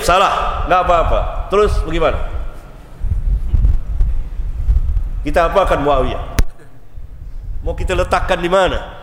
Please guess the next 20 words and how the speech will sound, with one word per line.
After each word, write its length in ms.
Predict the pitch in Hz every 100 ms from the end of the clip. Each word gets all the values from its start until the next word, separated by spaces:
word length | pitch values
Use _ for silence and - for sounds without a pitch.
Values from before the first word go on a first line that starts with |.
| -
Apakah 400 | - 262 311 285
dengan 240 | 254 269 254
kesalahan 560 | 247 262 262 240 254
itu 480 | 277 269 233 208 190 - - - - - - 185
dia 240 | 254 247
keluar 320 | 247 262 240
dari 240 | 220 226 214
Islam? 560 | 226 254 262 - - - - - - - - - - - - - - - - -
Dia 240 | 165 240 233
fasik? 400 | 240 214 277 302 - - - - - - - - -
Dia 160 | 185 233
sesat? 400 | 233 226 269 330 - - - - - - - - - - - - - - - - - - - - -
Tidak 160 | 180
ada 320 | 226 254 226 214
seorang 560 | 220 208 214 240 233
pun 160 | 214 196
Ahlus 480 | 226 220 214 202 247
Sunnah 240 | 240 233
yang 240 | 214 202
berkata 400 | 202 202 226 226